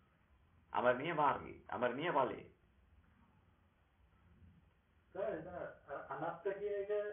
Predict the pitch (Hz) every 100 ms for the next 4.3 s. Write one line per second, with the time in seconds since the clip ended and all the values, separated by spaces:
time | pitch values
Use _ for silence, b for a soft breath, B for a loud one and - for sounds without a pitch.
0 | - - 196 190 190 180 190 196 196 -
1 | - 185 185 180 170 160 151 123 117 -
2 | - - 139 117 - 110 127 123 - 110
3 | 127 123 113 117 120 143 190 - - -
4 | 101 101